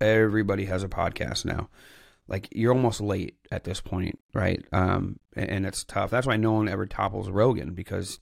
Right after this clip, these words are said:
he was early, did it, did it really well with great quality, entertaining information, and, and no one can catch him because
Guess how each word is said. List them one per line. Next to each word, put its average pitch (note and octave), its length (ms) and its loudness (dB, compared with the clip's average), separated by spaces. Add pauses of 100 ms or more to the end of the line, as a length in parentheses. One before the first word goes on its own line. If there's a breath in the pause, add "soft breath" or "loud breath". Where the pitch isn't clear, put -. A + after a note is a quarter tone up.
he - 140 -2
was G2+ 200 2
early, G#2+ 360 6
did G#2+ 240 0
it, G#2+ 260 0
did G#2 140 -2
it - 80 -2
really G#2+ 300 6
well G#2 420 2
with G#2+ 180 -4
great G#2 220 0
quality, G2+ 640 0
entertaining G2+ 680 -2 (360 loud breath)
information, G#2 640 2 (540 loud breath)
and, A#2 360 6
and G#2+ 140 4
no G#2+ 100 4
one G2+ 120 2
can G2+ 140 -8
catch C3+ 280 2
him F#2 140 -2
because F#2+ 420 -8